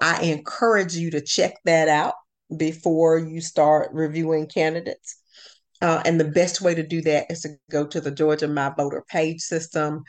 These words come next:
type in your information, and it'll be able to tell you if you are to vote in this election, uh, for Hepzibah candidates.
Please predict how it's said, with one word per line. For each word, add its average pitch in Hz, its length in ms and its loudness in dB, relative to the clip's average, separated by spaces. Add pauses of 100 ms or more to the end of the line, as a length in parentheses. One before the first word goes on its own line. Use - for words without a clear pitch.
(280)
type 175 240 -2
in 156 160 2
your 151 120 -4
information, 151 840 -2
and 147 160 -4
it'll 147 160 -4
be 156 140 -2
able 139 100 -2
to 139 100 -6
tell 147 260 0
you 135 400 -6
if 151 280 -4
you 147 320 -6 (200)
are 135 420 2
to 156 100 -6
vote 143 380 -2
in 143 160 -4
this 143 180 -6
election, - 560 -4 (1120)
uh, 156 180 2
for 147 600 4 (1160)
Hepzibah 151 600 0 (360)
candidates. - 640 -2